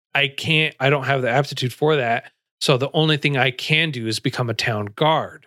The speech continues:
or a village guard." And so that means you have to be able to use magic to be able to become an adventurer. And this is kind of fortified a little bit too when they, when you have that,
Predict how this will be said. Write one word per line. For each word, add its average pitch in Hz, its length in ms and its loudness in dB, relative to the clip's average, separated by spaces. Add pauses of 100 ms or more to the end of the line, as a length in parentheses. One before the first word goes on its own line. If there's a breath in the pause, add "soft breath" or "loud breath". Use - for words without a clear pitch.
or 117 160 2
a 110 40 0
village 101 360 -4
guard." 156 460 -2 (500)
And 131 440 0
so 151 180 2
that 131 240 0
means 156 400 0
you 139 100 2
have 156 360 2
to 165 60 -10
be 147 200 2
able 147 160 2
to - 200 -8
use 143 380 2
magic 131 640 -2 (500)
to 196 240 4
be 170 200 2
able 139 640 2 (480)
to 175 160 4
become 147 380 2
an 135 80 2
adventurer. 147 720 -2 (500)
And 160 120 2
this 175 180 2
is 175 80 -2
kind 208 280 2
of 196 80 -6
fortified 202 480 2
a 190 60 2
little 190 220 2
bit 196 180 0
too 202 260 2
when 160 340 2
they, 151 360 2
when 156 140 4
you 135 100 -2
have 151 320 -2
that, 139 480 2